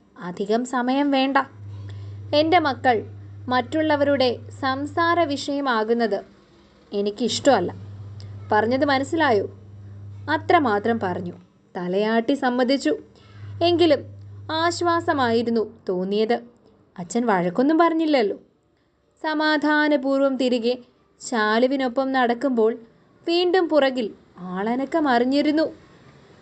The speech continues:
പക്ഷേ തിരിഞ്ഞു നോക്കാൻ കഴിഞ്ഞില്ല, ഭയമായിരുന്നു. ആളുകൾക്ക് കഥകൾ മെനയാൻ അധികം സമയം വേണ്ട. അച്ഛൻ്റെ ആ വാക്കുകളായിരുന്നു മനസ്സിലപ്പോൾ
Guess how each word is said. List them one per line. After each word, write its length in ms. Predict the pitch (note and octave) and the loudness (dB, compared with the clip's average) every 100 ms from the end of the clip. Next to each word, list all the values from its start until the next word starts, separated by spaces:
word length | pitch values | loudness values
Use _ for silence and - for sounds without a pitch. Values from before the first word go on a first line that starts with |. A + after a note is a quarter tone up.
| - | -2
പക്ഷേ 380 | A#3 A3+ - B3+ B3 - - - - | -2 0 2 2 0 -10 -20 -10 2
തിരിഞ്ഞു 380 | F4 F#4+ G4+ | 4 4 4
നോക്കാൻ 380 | E4+ A#3+ A#3 B3+ A#3+ | 4 0 0 -2 -2
കഴിഞ്ഞില്ല, 520 | A3 G3 A3+ B3 C4+ C4 _ _ - | -2 -2 -2 -2 -2 -4 _ _ -20
ഭയമായിരുന്നു. 960 | - F#3+ F#3 A#3 B3+ F#3+ A3 A#3+ C4+ C#4+ - - - - _ _ - | -12 -6 0 0 0 0 0 2 2 0 -4 -20 -20 -20 _ _ -4
ആളുകൾക്ക് 600 | D#4+ F4 F4+ F4 E4+ E4 | 4 4 4 2 0 -2
കഥകൾ 520 | D#4+ G#3 G#3 B3 C#4 C#4+ | 0 -2 0 -2 0 0
മെനയാൻ 460 | A#3+ A3+ A3+ G#3 A#3+ - _ _ - | 0 2 0 -2 -6 -18 _ _ -12
അധികം 400 | G#3 A#3 A#3+ A#3 | -4 -2 0 -2
സമയം 460 | A3+ F#3+ F#3+ G#3+ A3+ | -2 -2 2 2 4
വേണ്ട. 280 | G3+ A3 B3 C4+ - - - - - - | 2 2 2 -2 -8 -20 -20 -20 -20 -4
അച്ഛൻ്റെ 540 | D#4+ E4 - F#4+ F4+ D#4 | -2 0 2 2 4 2
ആ 120 | C#4 D4+ | 2 0
വാക്കുകളായിരുന്നു 1000 | C4 A3+ A#3 C#4+ C#4+ A3+ G3+ G#3+ G#3+ G3+ - _ _ _ - | 0 0 0 2 2 2 2 -2 -4 -8 -12 _ _ _ -8
മനസ്സിലപ്പോൾ 800 | G3 F#3+ F#3+ C4+ A#3 A#3+ A3+ | -6 -6 -2 0 2 4 4